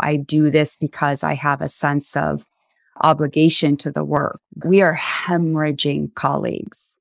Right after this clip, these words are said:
as a result of that approach. Colleagues hung in as long as humanly possible out of a sense of moral and ethical obligation to their patients, to the public, to their patients'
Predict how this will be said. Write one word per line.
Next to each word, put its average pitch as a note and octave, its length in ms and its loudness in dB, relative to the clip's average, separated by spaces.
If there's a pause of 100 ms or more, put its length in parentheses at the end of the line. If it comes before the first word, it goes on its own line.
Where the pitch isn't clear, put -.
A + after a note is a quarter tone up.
(120)
as D3+ 180 0
a D#3 80 2
result D3 600 0
of C#3 320 -4
that C#3+ 300 4
approach. - 800 -6 (260)
Colleagues F3 500 6
hung E3 260 2
in C#3+ 400 -2 (180)
as D3 180 -2 (220)
long D3+ 440 2
as - 160 -6
humanly F3+ 720 2
possible - 640 -4 (600)
out D#3+ 120 0
of D3+ 60 0
a D3+ 80 0
sense - 560 -2 (100)
of D3 340 0 (360)
moral E3+ 800 4
and D3+ 240 -2
ethical D3+ 400 -4
obligation C#3+ 880 -2
to C#3+ 320 -2
their D#3 180 -2
patients, - 880 -2 (240)
to - 140 2
the D3 120 -2
public, - 720 -4 (500)
to - 100 0
their D#3 140 4
patients' D3+ 460 0